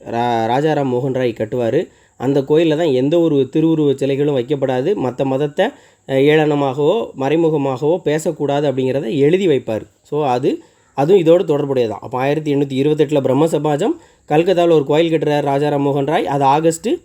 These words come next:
இருபது. அதுக்கு அடுத்த வருஷமே, பிரம்ம சமாஜத்துக்கு அடுத்த வருஷமே சதி ஒழிக்கிறாங்க. வில்லியம் பெண்டிங் வந்து அதுக்கு சட்டம் இயற்றுறாரு. அதுக்கு உறுதுணையா இருந்தவர் ராஜாராம் மோகன் ராய். அப்போ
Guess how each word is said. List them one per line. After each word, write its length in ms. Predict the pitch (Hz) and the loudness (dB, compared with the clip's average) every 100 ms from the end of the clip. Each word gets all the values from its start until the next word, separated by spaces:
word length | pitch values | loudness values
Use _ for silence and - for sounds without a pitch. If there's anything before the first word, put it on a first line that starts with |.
| _ _ | _ _
இருபது. 420 | 147 156 127 107 - _ _ _ | 0 2 2 -2 -10 _ _ _
அதுக்கு 320 | - 185 240 175 | -2 0 2 2
அடுத்த 320 | 175 226 247 | 2 4 2
வருஷமே, 440 | 185 160 147 110 | 2 0 -2 -2
பிரம்ம 280 | 113 135 196 220 | -2 0 0 -2
சமாஜத்துக்கு 560 | 185 190 180 175 170 | -2 0 0 -2 0
அடுத்த 320 | 135 127 160 175 | 0 0 2 0
வருஷமே 320 | 139 131 160 | 0 -2 -2
சதி 300 | 160 135 165 | -2 0 2
ஒழிக்கிறாங்க. 540 | 139 135 139 107 101 - _ _ - | 2 2 -2 -2 -8 -12 _ _ -4
வில்லியம் 360 | 156 208 208 | 2 4 4
பெண்டிங் 300 | 175 160 160 | 2 0 0
வந்து 340 | 147 143 196 170 | 0 0 0 0
அதுக்கு 200 | 135 127 | -2 -4
சட்டம் 340 | 131 139 165 | -4 0 2
இயற்றுறாரு. 500 | 143 123 131 127 196 | 2 0 -2 0 0
அதுக்கு 400 | - 139 139 147 | 0 -4 -2 0
உறுதுணையா 360 | 220 208 196 180 | 2 4 4 2
இருந்தவர் 500 | 151 147 139 185 392 | 2 2 2 0 -2
ராஜாராம் 560 | 131 131 147 147 147 127 | -2 0 0 0 0 -2
மோகன் 220 | 123 113 | -2 -4
ராய். 180 | 104 95 - _ - | -6 -8 -14 _ -6
அப்போ 460 | 135 143 165 254 | -4 2 2 0